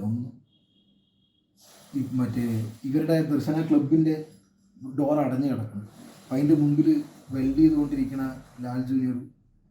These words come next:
വെറുതെ ഇങ്ങനെ തിരിഞ്ഞു നോക്കിയിട്ട് ഒരു എംപ്റ്റിനെസ്, ഒരു വാക്കോ.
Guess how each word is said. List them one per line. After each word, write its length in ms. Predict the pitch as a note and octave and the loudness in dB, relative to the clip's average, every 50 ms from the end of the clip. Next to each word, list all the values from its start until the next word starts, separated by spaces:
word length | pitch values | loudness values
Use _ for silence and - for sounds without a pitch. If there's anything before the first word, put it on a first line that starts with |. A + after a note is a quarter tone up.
| _ _ - - - - - _ _ _ _ - | _ _ -20 -20 -20 -20 -20 _ _ _ _ -16
വെറുതെ 220 | - A2+ A#2 B2+ C3 | -12 -6 -2 0 2
ഇങ്ങനെ 180 | C3 C3 A#2 G#2+ | 2 2 0 0
തിരിഞ്ഞു 240 | A2 A2+ A#2+ B2 B2 | -2 0 0 2 2
നോക്കിയിട്ട് 360 | A#2+ A2+ A2 A2 G#2 G#2 A2 A2 G#2+ - - - - - - - - - - - - - - - - - - - - - - - - - - - - - - - - - - - - - - - - - - - - - - _ _ _ _ _ - | 0 0 -4 -8 -8 -8 -10 -12 -14 -16 -20 -20 -20 -20 -20 -20 -20 -20 -20 -20 -20 -20 -20 -20 -20 -18 -20 -20 -20 -20 -20 -20 -20 -20 -20 -20 -20 -20 -20 -20 -20 -20 -20 -20 -20 -18 -18 -20 -20 -20 -20 -20 -20 -20 -20 _ _ _ _ _ 2
ഒരു 120 | G3+ C#4+ | 4 6
എംപ്റ്റിനെസ്, 520 | C4+ G#3+ A3+ A3+ G3+ - C4+ A#3+ D#3+ - - G3 | 6 8 6 6 6 6 4 4 4 2 2 4
ഒരു 100 | G#3 G3 F3+ | 4 4 4
വാക്കോ. 320 | E3+ F3 F#3+ - - - | 2 0 -2 -2 -2 -4